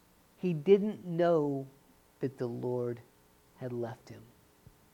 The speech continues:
He didn't know that the Spirit of the Lord had left. Now, what I want to ask is, how,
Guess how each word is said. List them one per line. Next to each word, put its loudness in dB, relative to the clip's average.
He -4
didn't -2
know -2
that -8
the -8
Spirit -6
of -10
the -8
Lord -6
had -14
left. -14
Now, 0
what -8
I -8
want -6
to -4
ask -4
is, -8
how, -8